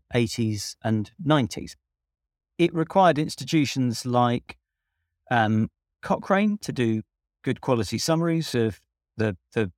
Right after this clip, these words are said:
the hundreds of thousands of trials that have been done. It required organizations like nice, um, and it also required teaching and training for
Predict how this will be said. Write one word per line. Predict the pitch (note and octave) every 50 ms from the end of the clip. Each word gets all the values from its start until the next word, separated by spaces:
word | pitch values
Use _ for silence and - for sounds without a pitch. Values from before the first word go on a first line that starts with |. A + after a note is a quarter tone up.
| _ _
the | - A#2 G#2+ -
hundreds | - - D#3 D#3 C#3 A2 A2 G#2+
of | A#2 -
thousands | - C3 B2+ C3 B2 G#2+ A#2 G#2
of | G#2 F#2
trials | - - C#3+ C#3+ D3+ D#3+ D3 -
that | - A2+
have | G2+ F#2+
been | G2 F#2+ F#2+
done. | G2 D3+ D#3+ E3 D#3+ D#3 - _ _ _ _ _ _ _ _ _ _ _ _ _ _ _ _ _
It | C#3 C#3 -
required | C3 A2+ - E3 D#3 C#3+ C3+
organizations | D3 C#3 C3 C#3 C3+ B2+ A2 C3+ C3 A#2 - B2+ A2+ - -
like | A#2+ A#2+ A#2+
nice, | - B2 B2+ C3+ D3 E3 F#3 F3 - - - - - _ _ _ _ _ _ _ _ _ _ _ _ _
um, | C3 B2+ B2+ B2 A#2+ A#2+ B2 A#2 - _ _ _ _ _ _ _ _ _ _ _ _ _ _ -
and | D#3 E3 F3
it | F3+
also | D#3 F3 F3 - - F3 E3
required | D#3 D3 D3+ D3 - - - D#3+ D3+ D3+ D3 D3 D3 D3 D3 C#3 - - _ _ _ _ _ _ _ _
teaching | - - E3+ - - - D#3
and | C#3 C#3
training | - - D#3 D#3 D#3 D#3 D3+ D3 D3 C#3
for | - - - - C#3+ C#3 C#3 C3+ C3 C3